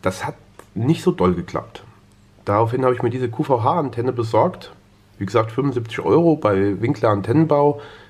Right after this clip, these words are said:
ist wirklich nicht teuer für so eine Antenne. Es gibt auch andere kommerzielle Produkte, was das betrifft. Äh, die sind so zwischen zwei und dreihundert Euro. Äh, man, wie gesagt, man kann die sich auch selber bauen, ist jetzt nicht ganz so schwierig,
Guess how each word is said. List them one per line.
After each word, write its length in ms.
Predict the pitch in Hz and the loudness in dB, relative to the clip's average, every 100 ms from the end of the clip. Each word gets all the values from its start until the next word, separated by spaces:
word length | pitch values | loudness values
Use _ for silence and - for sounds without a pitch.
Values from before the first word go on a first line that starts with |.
| - | -14
ist 160 | 110 107 | -8 -2
wirklich 320 | 120 135 113 | 0 0 0
nicht 260 | 113 113 | -2 -2
teuer 280 | - 113 156 | -2 2 2
für 120 | 160 | 2
so 100 | 147 | 0
eine 120 | 151 147 | 2 2
Antenne. 240 | 156 180 | 2 2
Es 100 | 180 | 0
gibt 160 | - - | -2 -4
auch 200 | 107 - | -4 0
andere 380 | 110 139 160 | 0 2 2
kommerzielle 580 | 160 151 151 147 143 151 | 2 2 0 0 0 0
Produkte, 500 | - - - - 147 | -2 -12 -12 -2 2
was 160 | 127 - | 2 0
das 220 | 131 - | -2 -2
betrifft. 440 | - 143 151 - - - - - - - | -10 -2 -2 -4 -20 -20 -20 -18 -20 -12
Äh, 260 | - 110 101 | 0 4 4
die 160 | 104 98 | 2 0
sind 380 | 95 95 95 - | 2 2 0 -6
so 280 | 92 90 | -2 -2
zwischen 260 | 80 95 90 | -2 -4 -6
zwei 140 | - | 0
und 160 | 104 95 | 2 2
dreihundert 380 | 90 135 117 98 | 0 0 0 0
Euro. 360 | 95 107 170 - - - - - - - - - - | 2 2 2 0 -20 -20 -20 -20 -20 -20 -20 -20 -4
Äh, 160 | 110 104 | 0 2
man, 240 | 104 104 | 2 0
wie 60 | 110 | 0
gesagt, 260 | 117 127 | 0 0
man 140 | 123 101 | 0 -2
kann 180 | 117 120 | 0 0
die 140 | 110 | 0
sich 180 | 104 101 | 0 -2
auch 140 | 90 | -4
selber 400 | - 101 110 135 | -2 0 2 2
bauen, 300 | 135 135 143 | 2 0 0
ist 120 | 107 | -4
jetzt 220 | - 95 101 | -6 -6 -6
nicht 200 | 92 - | -6 -2
ganz 200 | 98 127 | -2 0
so 80 | |
schwierig, 600 | 147 - 151 156 156 - | -6 0 2 4 2 0